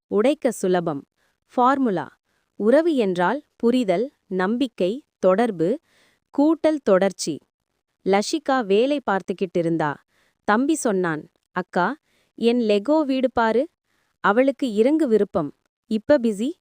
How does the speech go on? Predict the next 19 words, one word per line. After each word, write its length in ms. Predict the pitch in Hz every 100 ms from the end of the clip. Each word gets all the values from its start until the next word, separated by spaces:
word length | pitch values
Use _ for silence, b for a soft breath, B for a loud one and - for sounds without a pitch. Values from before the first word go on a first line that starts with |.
| _ _ -
அல்லது 340 | 180 208 220 381 - -
வா 160 | 202 254
பாப்பா 320 | - 240 214 226 -
பார்ப்போம்." 440 | 180 180 175 151 - _ _ _ _ _ _
அவள் 260 | 185 214 285
இரண்டாவதை 640 | 202 214 311 320 285 226 262 -
தேர்ந்தெடுத்தா. 640 | 220 226 208 180 - 151 - _ _ _ _ _ _ -
கீ 120 | 311 320 240
எக்ஸ்பிளனேஷன். 800 | 196 - 254 226 190 - 151 - _ _ _ _ _ -
புரிதல் 380 | 285 330 349 269
என்றால் 420 | 190 180 185 160 - _ _ _
மற்றவருக்கு 760 | 196 208 - 349 320 277 233 240 240
முக்கியமானது 840 | 196 - 311 302 226 175 165 180 156 - -
நமக்கும் 500 | 190 226 269 - 320
முக்கியமானது 760 | 233 - 302 285 247 220 202 214 -
என்று 260 | 185 190 277
உணர்த்துவது. 600 | 262 220 220 202 180 156 - _ _ _ _ _ _ _
அந்த 240 | 208 220 214
சிறிய 380 | - 247 294